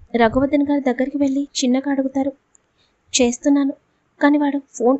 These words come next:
అటెండ్ చేయడం లేదని" రఘువర్ధన్ గారు అంటారు. రామ్ టెర్రస్ పైన తన ఫోన్ రింగ్ అవుతున్నా కూడా అలాగే తన చేతికున్న రింగ్ వైపు చూస్తూ ఉంటాడు. ఇంకా రామ్ పక్కనే ఉన్న చైర్లో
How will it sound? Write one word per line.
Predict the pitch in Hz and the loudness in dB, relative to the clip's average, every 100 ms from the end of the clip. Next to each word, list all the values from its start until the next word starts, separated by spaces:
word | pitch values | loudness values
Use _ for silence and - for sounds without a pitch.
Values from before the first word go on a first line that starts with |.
| 220 | 0
అటెండ్ | 220 277 285 | -2 0 0
చేయడం | 277 277 285 | 0 0 0
లేదని" | 285 277 269 285 _ _ _ | 0 0 0 -2 _ _ _
రఘువర్ధన్ | 240 226 226 277 277 285 | -2 0 2 0 2 0
గారు | 277 277 285 254 | 0 -2 -4 -2
అంటారు. | 233 247 269 269 - _ _ _ _ _ _ 202 | -2 0 -2 -4 -8 _ _ _ _ _ _ -6
రామ్ | 220 226 277 | 2 4 2
టెర్రస్ | 294 240 247 269 - | 2 0 0 -4 -2
పైన | 302 285 285 _ _ _ - | 0 0 -2 _ _ _ 0
తన | 277 294 | 2 2
ఫోన్ | 269 247 269 220 | 0 0 0 0
రింగ్ | 226 233 | 2 2
అవుతున్నా | 277 285 294 285 | 0 0 0 0
కూడా | 285 277 294 285 _ _ _ 220 | 0 0 0 -4 _ _ _ 0
అలాగే | 214 262 294 | 2 0 -2
తన | 302 294 | 0 -2
చేతికున్న | 285 247 233 285 285 285 285 _ _ 277 | 0 -2 -2 -2 0 0 -4 _ _ -2
రింగ్ | 233 233 269 | 0 2 2
వైపు | 294 294 285 294 | 0 0 -4 -4
చూస్తూ | - 254 247 285 | -2 -2 -2 -4
ఉంటాడు. | 277 269 277 285 _ _ _ _ _ _ _ _ _ | -2 0 -2 -4 _ _ _ _ _ _ _ _ _
ఇంకా | 262 269 277 | 2 2 0
రామ్ | 226 262 294 - _ _ | 0 -4 -6 -20 _ _
పక్కనే | 226 208 277 294 | 0 0 0 2
ఉన్న | 294 285 294 - | 2 0 -4 -2
చైర్లో | - 240 262 | 0 2 0